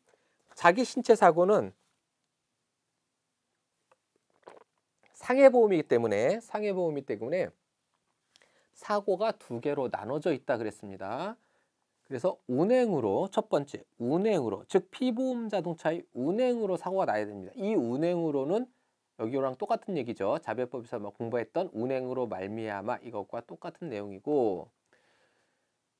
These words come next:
자기 신체 사고에 상해보험적 특징 때문에 요 두 번째 경우가 있는 거죠. 즉 뭡니까?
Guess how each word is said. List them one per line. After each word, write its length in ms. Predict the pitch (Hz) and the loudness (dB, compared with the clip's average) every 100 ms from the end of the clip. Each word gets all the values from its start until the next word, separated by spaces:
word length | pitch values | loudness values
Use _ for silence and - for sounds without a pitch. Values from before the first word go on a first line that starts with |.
| _ _ _ | _ _ _
자기 220 | - 160 | -2 0
신체 220 | 214 220 208 | 0 0 0
사고에 540 | 196 185 143 131 226 _ _ _ _ _ _ _ _ _ _ | 0 2 4 4 2 _ _ _ _ _ _ _ _ _ _
상해보험적 960 | - - 233 262 226 233 214 202 170 | -16 -2 4 4 4 2 2 0 -4
특징 320 | - - - 220 | -6 -20 -8 -6
때문에 520 | - 165 143 143 151 | 2 2 2 0 0
요 100 | 123 120 | -2 -4
두 240 | - 143 | -2 0
번째 680 | 175 180 165 - 190 220 240 _ | 2 2 0 0 4 4 2 _
경우가 360 | - 135 135 131 | 0 0 4 4
있는 260 | 110 131 | 2 0
거죠. 520 | 123 101 98 117 214 - _ _ _ _ _ _ _ _ _ _ _ _ _ _ _ _ _ | -2 0 4 4 2 -2 _ _ _ _ _ _ _ _ _ _ _ _ _ _ _ _ _
즉 200 | - 165 | 2 2
뭡니까? 540 | 165 127 127 - 226 | 4 -2 -2 2 2